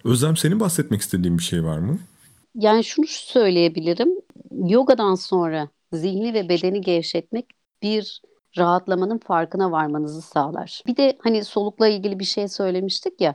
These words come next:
Speaker 2: soluğunuzla birlikte bu eski düşünce formları bedenimizi terk eder ve yerine yenileri için yer açarız biz aslında. Hani s-, senin söylediğin bağlamda söylersek, kendi bedenimizde rahat etmemizi sağlayacak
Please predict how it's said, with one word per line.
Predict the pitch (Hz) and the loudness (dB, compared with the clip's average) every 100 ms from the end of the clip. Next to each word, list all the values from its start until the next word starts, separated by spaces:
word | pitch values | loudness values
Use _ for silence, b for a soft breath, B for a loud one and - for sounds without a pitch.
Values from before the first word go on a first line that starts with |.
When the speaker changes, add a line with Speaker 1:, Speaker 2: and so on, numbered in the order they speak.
| b | b
Speaker 2:
soluğunuzla | - 214 214 226 240 294 311 269 226 | -4 -2 2 2 4 4 4 2 2
birlikte | 175 160 143 139 - 247 415 | 2 2 2 -2 -2 -2 0
bu | 214 220 | 0 2
eski | 240 233 - - 240 | 2 0 -2 -4 -2
düşünce | 226 - 247 233 214 262 196 | -2 -2 2 2 4 0 2
formları | - 180 175 175 226 | 4 4 4 0 0
bedenimizi | 214 214 220 220 214 262 | 0 2 0 -2 -2 -6
terk | - 196 185 175 | -2 -2 -2 -2
eder | 156 247 254 | -2 -2 -2
ve | |
yerine | 196 196 240 233 269 196 | -2 0 0 0 -4 -2
yenileri | 208 208 214 220 | -2 0 0 -2
için | 180 - 156 | -4 -4 -2
yer | 143 143 | -2 -4
açarız | - - - 165 - | -8 -8 -8 -10 -14
biz | 151 - | -14 -10
aslında. | 160 147 - - 185 196 | -12 -10 -8 -6 -6 -4
Hani | 165 170 | 0 0
s-, | - | -2
senin | 175 - 180 | -2 2 2
söylediğin | 175 185 165 170 165 180 175 | 2 2 2 2 2 2 0
bağlamda | 151 156 156 151 165 226 | 0 2 2 2 0 -4
söylersek, | - 180 156 143 143 - - - - | 0 0 2 0 -4 -6 -10 -10 -6
kendi | 170 170 160 226 | -2 -2 -2 -2
bedenimizde | 208 175 170 156 147 143 - 185 196 | -2 0 0 0 -2 -6 -4 -2 0
rahat | 185 233 240 | 0 -2 -2
etmemizi | - - 151 143 - 147 - | -4 -4 -4 -4 -8 -6 0
sağlayacak | 208 190 160 156 - 285 | 2 2 0 -2 -2 -6